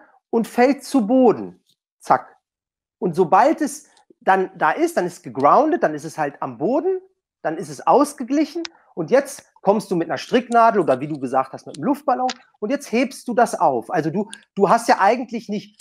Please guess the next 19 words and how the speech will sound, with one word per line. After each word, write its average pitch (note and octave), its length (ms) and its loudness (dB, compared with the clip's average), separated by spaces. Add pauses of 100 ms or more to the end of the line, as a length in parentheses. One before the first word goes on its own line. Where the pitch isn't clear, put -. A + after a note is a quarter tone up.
(160)
die, E3+ 220 -8 (220)
die, D3 420 -8
die, B2+ 280 -6 (160)
die, A2 340 -6
äh, A#2+ 220 -4
Elektrostatik D3 760 2
widerlegt, D#3+ 380 2
sondern D3 260 2
deine D#3+ 260 4
schon E3 200 -8
abgelaufene F#3 640 0
Gravitation, E3 720 -6
weil D#3 120 0
die D3+ 100 -8
Elektrostatik, G3 760 -6
sagt F3+ 220 -2
ja D#3+ 80 -6
Walter E3+ 280 -4
Levin, G3+ 340 -8